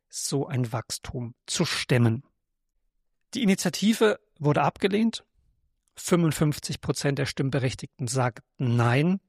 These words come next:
Fünfundvierzig Prozent sagten jedoch auch Ja. Das ist zwar eine klare Ablehnung für Schweizer Verhältnisse, aber dennoch,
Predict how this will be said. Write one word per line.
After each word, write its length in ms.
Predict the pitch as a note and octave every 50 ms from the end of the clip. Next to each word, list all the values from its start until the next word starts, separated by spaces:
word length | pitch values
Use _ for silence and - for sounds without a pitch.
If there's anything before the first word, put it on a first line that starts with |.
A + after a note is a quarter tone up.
| _ _ _ _ _ _ _ _ _ _ _ _ -
Fünfundvierzig 840 | - - - E3+ D3 D3 C#3+ D3 - - D3 D3 - - D#3 - -
Prozent 460 | - D#3+ C#3+ - - D3 D3+ D3 - -
sagten 460 | - - - C3 B2 - - - C#3+
jedoch 340 | B2+ D3 C#3 - D3 C3+ -
auch 300 | - E3+ A#2+ - - _ _ _ -
Ja. 440 | D3+ C3+ C3 C#3+ C3 C3 C3+ E3 - _ _ _ _ _ _ _ - _ _ _ _ _ _ _ _ _ _ _ _ _ _ -
Das 120 | D#3 C#3
ist 200 | E3 D#3+ - -
zwar 260 | - E3 D#3 D#3 -
eine 160 | - E3+ D3 C#3+ - - -
klare 400 | - - C#3+ C3+ C3 A#2+ B2+ D3+
Ablehnung 460 | C#3+ - - G3 G3+ G3+ G#3 G3 F3+
für 120 | - F#3+
Schweizer 440 | F3 - - F3+ F3+ F3 - - F#3
Verhältnisse, 640 | - - F3 D#3 D#3+ E3+ E3+ - F3 D#3 - F3 F3+ - -
aber 240 | D3+ D3 C3+ C3+ - _ _ _ -
dennoch, 420 | D3 C#3 D#3 E3+ F#3 F#3+ - -